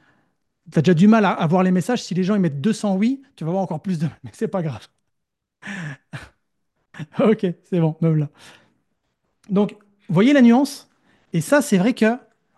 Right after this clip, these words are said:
aujourd'hui, si la, la préparation mentale,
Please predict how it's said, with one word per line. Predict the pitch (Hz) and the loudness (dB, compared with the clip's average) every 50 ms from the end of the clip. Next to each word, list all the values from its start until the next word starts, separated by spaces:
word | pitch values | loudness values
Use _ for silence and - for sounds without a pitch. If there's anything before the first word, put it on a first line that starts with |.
| _ _ | _ _
aujourd'hui, | - 233 214 185 247 247 214 202 226 240 247 247 233 - _ _ _ _ _ _ _ _ | -2 0 0 2 0 -2 -2 -4 -4 -2 -2 -4 -6 -8 _ _ _ _ _ _ _ _
si | _ - - - - - 226 226 226 226 240 254 427 466 | _ -20 -20 -20 -4 0 0 2 2 0 -2 -6 -10 -8
la, | 202 165 165 156 156 147 147 143 139 135 131 - - | -6 -4 -2 -2 -4 -4 -4 -4 -6 -6 -8 -10 -10
la | - 190 165 | -6 -6 -6
préparation | 160 - - 254 247 247 233 202 208 202 - - 214 | -4 -4 -6 -6 -4 -4 -4 -4 -4 -6 -6 -4 -4
mentale, | 208 214 208 208 - 214 208 202 196 190 | -2 -2 -4 -4 -6 -6 -6 -6 -6 -8